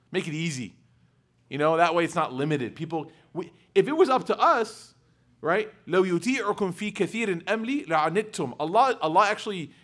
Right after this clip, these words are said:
He doesn't, He doesn't give that example to the extent I just did, but He says this. He says, "If the Prophet, sallallahu alaihi wasallam, were to follow you, you would actually, he, you would hate it." You would, you would design and develop a religion that was so senseless and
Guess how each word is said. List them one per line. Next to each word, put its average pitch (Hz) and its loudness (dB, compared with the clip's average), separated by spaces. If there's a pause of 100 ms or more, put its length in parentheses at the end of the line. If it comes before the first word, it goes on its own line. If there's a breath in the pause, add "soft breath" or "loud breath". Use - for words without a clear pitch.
He 151 -2
doesn't, 196 2
He 160 2
doesn't 208 2
give 180 0
that 175 4
example 151 0
to 151 -10
the 139 -4
extent 135 -8
I 120 0
just 151 -8
did, 190 0
but 151 -8
He 135 -10
says 226 -4
this. 98 -10 (400 soft breath)
He 170 -6
says, 175 -4
"If 214 -2
the 170 -6
Prophet, 208 -4
sallallahu 151 -6
alaihi 156 -8
wasallam, 127 -6
were 139 0
to 147 -10
follow 151 -2
you, 170 -6 (340 soft breath)
you 143 -10
would 139 -2
actually, 143 0
he, 160 -20
you 151 -8
would 180 2
hate 120 -4
it." - -10 (220 soft breath)
You 151 -8
would, 175 -6
you 151 -6
would 190 -4
design 139 -2
and 147 -8
develop 131 -2
a 143 -4
religion 135 -4
that 127 -4
was 120 -10
so 180 0 (380 soft breath)
senseless 151 -4
and 127 -10